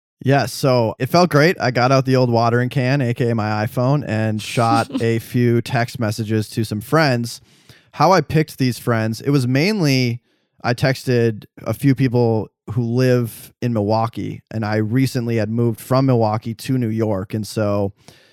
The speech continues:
Speaker 1: it's a little easy for those people to fall out of mind.
Speaker 2: And how did it feel to send the messages?
Speaker 1: It felt great. It felt like, you know, a relief. I got some messages back,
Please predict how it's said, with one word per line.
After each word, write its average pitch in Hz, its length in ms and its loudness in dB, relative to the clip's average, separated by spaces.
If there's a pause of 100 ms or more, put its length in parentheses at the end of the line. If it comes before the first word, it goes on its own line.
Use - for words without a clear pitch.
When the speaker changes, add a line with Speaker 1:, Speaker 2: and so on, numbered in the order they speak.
(160)
Speaker 1:
it's - 340 -6
a 113 40 -4
little 117 180 0
easy 110 240 -6
for 110 120 -4
those 104 180 -2
people 110 180 -4
to 104 80 -4
fall 101 480 -4
out 104 160 -2
of 104 140 -6
mind. 107 500 -6 (300)
Speaker 2:
And 240 220 -2
how 233 160 -4
did 240 180 -8
it 240 100 -12
feel 214 160 -4
to 208 140 -10
send 190 280 -8
the 180 60 -6
messages? - 640 -12 (920)
Speaker 1:
It 156 100 -2
felt - 220 4
great. 196 440 2
It 147 140 2
felt 165 400 4
like, 143 340 4
you 135 80 0
know, 135 160 4
a 123 60 4
relief. 123 400 2
I 113 80 2
got 127 220 2
some 151 160 0
messages 117 440 0
back, 113 720 -2